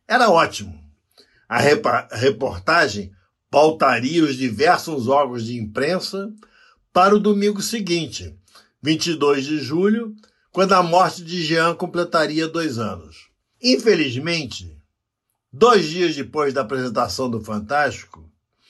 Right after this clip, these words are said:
o voo J J três zero cinco quatro da tam,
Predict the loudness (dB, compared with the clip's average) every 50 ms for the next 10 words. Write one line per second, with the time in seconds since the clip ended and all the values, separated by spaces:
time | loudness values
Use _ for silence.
0 | -20 -20 _ _ _ _ -20 _ _ -8 -6 -6 0 4 6 6 6 6 4 -2
1 | 0 2 2 2 2 2 0 -2 -2 0 0 0 0 0 -2 -6 -10 -8 -6 -2
2 | -2 -2 -2 -2 0 0 0 2 0 -2 -4 -6 -12 -12 -10 -10 -10 -10 -4 0
3 | 2 2 2 0 -4 -12 -20 -20 -20 _ _ _ _ _ _ _ _ 0 2 2
4 | 2 2 0 -2 -2 -2 0 0 -2 -4 -8